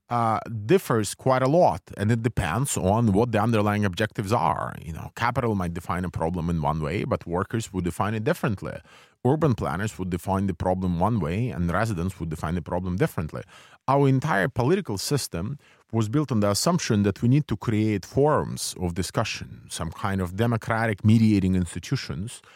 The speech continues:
where these different conceptions of the problem can actually be discussed and where a more coherent definition of it can actually be articulated.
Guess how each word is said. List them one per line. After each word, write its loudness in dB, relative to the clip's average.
where 2
these 2
different 0
conceptions 0
of 0
the -4
problem 0
can 2
actually 2
be 0
discussed -2
and 0
where 2
a 2
more 4
coherent 2
definition -2
of -4
it -6
can -6
actually -2
be 0
articulated. -2